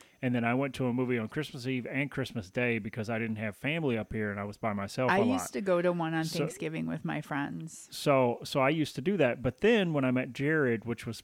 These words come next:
Speaker 1: I don't know, probably two, maybe three years after being here. So, like, Ricky, uh, that we had on the podcast, I've known Ricky for twenty-two years. I've known Jared for, like, nineteen. So, I mean, it's a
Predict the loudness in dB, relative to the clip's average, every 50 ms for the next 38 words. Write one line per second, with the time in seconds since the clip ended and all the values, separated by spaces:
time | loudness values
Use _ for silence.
0 | _ _ -4 -2 0 0 0 -2 -2 -2 0 0 0 0 -2 -6 -4 -2 0 0
1 | 0 0 -2 -2 -2 -2 -4 -6 -8 -12 _ _ -6 -4 -2 -2 -2 -2 -2 -2
2 | -2 -2 -2 -2 -2 -2 -4 -8 -6 -4 -2 -2 -2 -2 -2 -2 -2 -4 -2 -2
3 | -2 -2 -2 -6 -14 -20 -20 -20 _ _ _ 2 2 2 0 0 0 0 0 0
4 | 0 0 0 0 0 -2 -4 -8 _ _ _ _ -6 -4 0 0 0 0 2 2
5 | 2 2 2 2 0 0 0 0 0 0 0 -2 -4 -4 -2 -2 -2 -2 0 2
6 | 2 4 4 2 2 2 -2 -4 -2 0 0 2 2 2 2 0 -2 _ _ _
7 | _ _ -20 -20 _ _ _ -6 -2 0 0 2 2 2 2 2 0 -2 -2 0
8 | 2 2 2 2 0 0 2 2 2 2 0 -2 -2 -2 -2 -2 0 2 2 2
9 | 2 2 2 2 2 2 0 -2 -2 -2 -2 -2 0 0 0 0 0 -2 -4 -4
10 | -4 -4 -4 -4 -8 -10 -10 -6 -4 -2 -2 -2 -2 -4 -4 -6 -8 -8